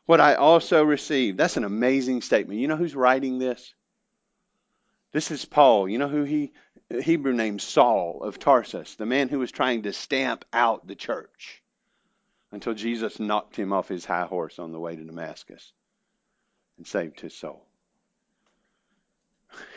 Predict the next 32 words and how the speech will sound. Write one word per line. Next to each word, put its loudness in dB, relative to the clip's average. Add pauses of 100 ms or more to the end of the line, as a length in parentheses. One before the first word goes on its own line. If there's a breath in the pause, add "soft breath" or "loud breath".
(100)
And -8
now -6
he's -20 (420 soft breath)
a -20
preacher -10
of -12
the -14
gospel. -16 (540)
Now -6
he's -6
in -20
glory, 0
has -4
been -14
for -20
some -12
time. -4 (1300 loud breath)
"For 8
I 10
delivered 4
to 0
you 4
as 4
of 4
first 4
importance 2
what 6
I 8
also 4
received." 2
What, 4
Paul? 4